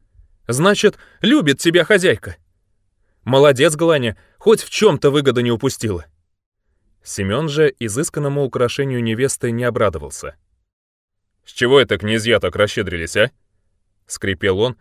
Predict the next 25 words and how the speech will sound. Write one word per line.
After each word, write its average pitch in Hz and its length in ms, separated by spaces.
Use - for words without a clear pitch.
придирчиво 101 580
рассматривая 98 560
драгоценность. 92 800
"Небось, 180 520
неспроста. 226 840
Ты, 123 160
наверное, 131 600
с 120 80
Глебкой 139 540
шуры-муры 143 600
водишь. 90 440
Княгиня 131 480
в - 80
курсе, 151 440
вот 104 240
и 104 60
замаливает 120 680
сыновьи 110 420
грехи". 107 440
"Да 202 240
что 202 260
ты 180 120
такое 190 320
говоришь, 185 480
Сема? 143 380